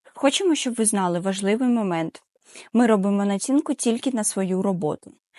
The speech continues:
Для прикладу, якщо вам потрібен буде виріб, він буде коштувати тисяча вісімсот гривень в опті від двадцяти п'яти одиниць, то ми витратимо за одну штуку тисячу п'ятсот гривень за фанеру.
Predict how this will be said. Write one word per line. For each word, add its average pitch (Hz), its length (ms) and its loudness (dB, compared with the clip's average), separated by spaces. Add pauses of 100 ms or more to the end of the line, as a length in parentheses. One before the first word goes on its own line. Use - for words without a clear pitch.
(220)
Для 220 140 2
прикладу, 190 560 -2 (320)
якщо 208 320 2
вам 302 200 4
потрібен 240 480 0
буде 208 360 0
виріб, 175 500 -2 (380)
він 277 180 6
буде 220 180 4
коштувати 202 580 -6
тисяча 240 420 -2
вісімсот 202 520 -2
гривень 165 400 -4 (400)
в - 140 -2
опті 269 360 0
від 208 140 0
двадцяти 214 480 -2
п'яти 196 380 0
одиниць, 170 600 -4 (420)
то 233 120 4
ми 226 180 4
витратимо 254 640 0 (180)
за 220 200 4
одну 208 280 0
штуку - 480 0 (100)
тисячу - 420 0
п'ятсот 175 420 -4
гривень 220 440 2
за 202 200 2
фанеру. 160 520 -2